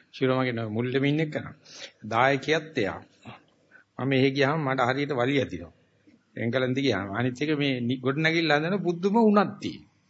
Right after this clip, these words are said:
ඉතින් ඒ නිසා මේ ශිරෝ මට වචන සල්පයක් කතා කරලා කමක් නැහැ නේ. කරන්න දෙයක් මම, මම කියනකොට බෑ කියන්න බෑ.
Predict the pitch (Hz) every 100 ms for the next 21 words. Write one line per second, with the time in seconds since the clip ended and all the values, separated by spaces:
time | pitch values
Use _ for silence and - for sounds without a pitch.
0 | _ _ _ _ _ _ _ _ - -
1 | _ _ _ - _ - 143 143 139 143
2 | 147 156 143 127 120 120 127 123 135 135
3 | 135 131 135 139 127 139 131 135 127 131
4 | 131 135 123 123 131 147 147 101 - -
5 | _ - - _ - 156 190 190 156 127
6 | - 107 110 135 175 117 139 160 180 190
7 | 202 175 175 175 185 185 190 214